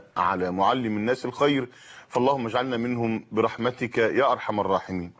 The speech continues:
مشاهدي الأكارم، آه، الحقيقة أننا نسير بتوفيق الله تبارك وتعالى، وذلك، آه، أن سر اختيار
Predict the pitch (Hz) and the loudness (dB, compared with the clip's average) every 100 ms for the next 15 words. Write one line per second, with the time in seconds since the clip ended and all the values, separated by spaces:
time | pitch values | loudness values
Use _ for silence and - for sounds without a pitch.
0 | _ _ - - - - - 131 185 175 | _ _ -20 -18 -16 -10 -2 2 4 4
1 | 147 135 147 139 120 110 - _ _ - | 2 2 4 4 2 -2 -8 _ _ -20
2 | - - - - - - 117 123 117 - | -20 -20 -20 -20 -18 -2 2 4 4 2
3 | - 123 139 - 170 180 139 127 139 143 | -2 -2 -2 0 0 2 0 2 0 0
4 | 131 120 120 - 151 135 104 110 104 110 | 0 -2 -4 0 0 0 2 0 2 -2
5 | - 110 117 - 104 113 104 98 - 95 | 0 0 0 0 2 2 2 -2 0 0
6 | 95 85 - _ _ _ _ _ _ _ | -2 -4 -14 _ _ _ _ _ _ _
7 | _ - - - - - - - - 117 | _ -20 -16 -16 -16 -18 -18 -20 -2 2
8 | 135 180 170 147 _ - _ _ - 113 | 4 2 2 -4 _ -20 _ _ -4 4
9 | 113 113 107 - - 139 147 131 - 170 | 6 6 4 0 -2 0 0 0 0 -2
10 | 143 - - 127 127 117 | -2 -4 0 2 2 -2